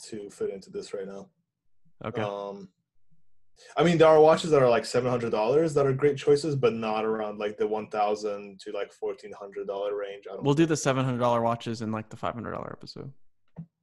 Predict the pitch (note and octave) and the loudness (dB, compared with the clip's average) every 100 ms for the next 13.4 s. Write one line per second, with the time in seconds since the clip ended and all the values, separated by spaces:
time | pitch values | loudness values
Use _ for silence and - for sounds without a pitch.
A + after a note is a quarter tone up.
0 | _ _ _ A3+ A#3+ B3 - - - - | _ _ _ -4 -2 -2 -6 -14 -20 -20
1 | - - - C#3+ C#3+ D3 D3+ D3 - B2+ | -20 -20 -4 2 6 8 8 8 4 0
2 | C3 A#2 A2+ A2 B2 A#2 A#2+ B2 - _ | 2 2 2 0 -2 2 2 0 -4 _
3 | _ - F3 F3+ E3 C#3 B2+ D3+ F#3+ G3 | _ -8 0 4 4 4 0 2 2 2
4 | F#3 E3+ E3 E3+ D#3+ - D3+ D#3 D3 C#3+ | 0 0 0 -2 -2 2 2 2 0 0
5 | C#3 B2+ B2 C#3+ E3+ F3 E3 D#3 D3 A2+ | 0 0 -4 -4 -4 -4 -2 -4 -4 -4
6 | G#2 - - - - - _ _ _ _ | -6 -8 -8 -10 -14 -16 _ _ _ _
7 | _ _ _ _ _ - - - D3+ D#3 | _ _ _ _ _ -20 -18 -4 -4 -2
8 | E3 G3+ C#3+ G#2 G#2+ G2+ G2+ - - - | -2 0 -2 -2 -4 -6 -10 -14 -10 -8
9 | A#1+ - - B2+ _ _ - A#1 B1 B1+ | -6 -8 -10 -14 _ _ -10 -8 -6 -8
10 | - B1+ - A#1+ B2+ - E3+ D3 - D#3+ | -12 -12 -10 -10 -12 -2 2 2 4 4
11 | E3 E3 - - D#3 C#3 - - - E3 | 6 4 0 0 0 0 -8 -12 -2 2
12 | E3 D#3 - A#2 C3 C#3 C#3 C#3+ C3+ C3+ | 2 0 0 2 2 0 0 0 0 -2
13 | - E3+ F#3 | 2 2 2